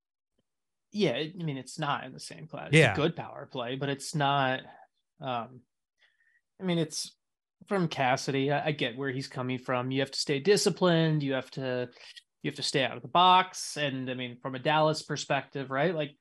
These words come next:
Speaker 1: the only way Jason Robertson's been scoring in the, scoring goals in the playoffs has been on the power play. So it is, it is a fair point, but, um,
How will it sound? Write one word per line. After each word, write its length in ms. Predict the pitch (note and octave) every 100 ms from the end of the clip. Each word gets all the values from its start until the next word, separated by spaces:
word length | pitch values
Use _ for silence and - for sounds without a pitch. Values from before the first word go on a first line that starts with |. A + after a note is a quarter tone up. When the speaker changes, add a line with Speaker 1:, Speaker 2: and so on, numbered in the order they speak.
| _ _
Speaker 1:
the 80 | D3
only 200 | D#3 D#3+
way 160 | D#3 D3+
Jason 480 | D#3 D#3 D3+ D3
Robertson's 480 | D3 D#3 E3 D#3 C#3+
been 160 | C3+ C#3
scoring 420 | - D#3 E3 D3
in 80 | C3
the, 140 | B2+ D3
scoring 360 | - D#3 C#3
goals 260 | D#3 G3+ E3+
in 80 | D3+
the 60 |
playoffs 360 | D#3+ C4 A3 -
has 100 | C#3
been 140 | C#3
on 80 | C3
the 60 | B2+
power 300 | B2+ B2+ B2+
play. 180 | B2+
So 320 | C#3 - C#3 - _ - _
it 140 | A3
is, 260 | F4+ A3+ -
it 120 | F#3+
is 180 | B3 G#3
a 120 | D3+
fair 640 | - - F#3 E3+ D3+ C#3 - _
point, 500 | - F#3 F3+ B2+ - -
but, 240 | D#3+ C#3+ - _ _ _ _ _ _ _ _ _
um, 460 | D#3+ C#3+ C#3 B2